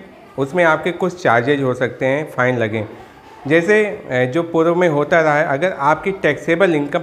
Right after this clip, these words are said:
पाँच लाख से नीचे है तो आपको यहाँ पर जो पेनल्टी फ़ीस देनी होगी वो होगी एक हज़ार रुपये। अगर वहीं पे आपकी टैक्सेबल इनकम पाँच लाख से ज़्यादा है तो आप यहाँ पे फ़ीस देंगे पाँच हज़ार रुपये।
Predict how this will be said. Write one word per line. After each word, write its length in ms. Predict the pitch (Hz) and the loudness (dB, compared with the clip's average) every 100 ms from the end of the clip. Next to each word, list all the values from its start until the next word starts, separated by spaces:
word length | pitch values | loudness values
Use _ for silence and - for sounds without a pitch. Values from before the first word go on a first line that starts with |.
| - - | -2 2
पाँच 300 | 156 165 165 | 2 2 0
लाख 200 | 151 151 | -2 -2
से 180 | - 180 | -4 -2
नीचे 400 | 147 143 143 151 | 0 -2 0 0
है 160 | 110 104 - - - - | 0 -4 -10 -20 -20 -4
तो 60 | 143 | 2
आपको 380 | 135 147 - 170 | 2 2 0 0
यहाँ 220 | 147 143 | 0 -2
पर 480 | 143 156 160 - - 139 | 0 0 0 -2 -10 -10
जो 500 | 113 147 156 156 - | -2 2 2 -2 -4
पेनल्टी 460 | 135 139 147 147 190 | 0 2 2 0 -4
फ़ीस 260 | 180 165 | -2 -2
देनी 260 | 156 147 147 | -2 -2 -2
होगी 320 | 143 135 165 165 - - | -4 -4 -6 -6 -14 -4
वो 100 | 143 | 0
होगी 260 | 147 151 165 135 | 0 2 0 0
एक 140 | 131 | 0
हज़ार 200 | 113 110 | 0 0
रुपये। 300 | 107 - 107 - - - - | -2 -4 -6 -8 -18 -14 -4
अगर 200 | 139 165 | 0 2
वहीं 200 | 156 165 | 2 0
पे 160 | 165 | 2
आपकी 300 | 147 135 160 | 2 2 0
टैक्सेबल 640 | 165 156 131 - 160 190 175 | -2 -2 -2 -2 0 2 2
इनकम 380 | 160 156 156 156 - | 0 -2 -4 -6 -2
पाँच 240 | 123 120 131 | 0 0 0
लाख 180 | 123 | -2
से 120 | - 123 | -2 0
ज़्यादा 320 | 139 143 156 | 0 2 0
है 180 | 151 170 - - - | -2 -6 -10 -20 -2
तो 60 | 151 | 2
आप 200 | 143 147 | 4 2
यहाँ 200 | 139 143 | -2 -2
पे 140 | 147 | -4
फ़ीस 260 | 139 139 123 | -6 -4 -2
देंगे 280 | 127 143 196 - | -2 -2 -4 0
पाँच 240 | 139 131 127 | 2 2 0
हज़ार 240 | 113 110 | 0 0
रुपये। 340 | 107 113 107 | -2 -4 -4